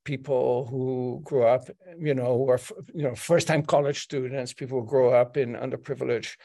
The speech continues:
uh, parts of society struggle a lot more with high-stakes assessment in particular.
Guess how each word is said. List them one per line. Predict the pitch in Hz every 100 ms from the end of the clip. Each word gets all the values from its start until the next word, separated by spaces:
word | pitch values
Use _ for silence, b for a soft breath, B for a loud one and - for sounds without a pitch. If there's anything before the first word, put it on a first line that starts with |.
| B B B B
uh, | - 143 147
parts | - 143 123
of | 139
society | - 143 - 190 170 147 143 131 127 147
struggle | - - 139 160 139
a | 139
lot | 143
more | 151 160 170
with | 139 123
high-stakes | - 185 185 - 180 170
assessment | 123 - 135 - 135 131
in |
particular. | 127 120 202 180 135 120 107 92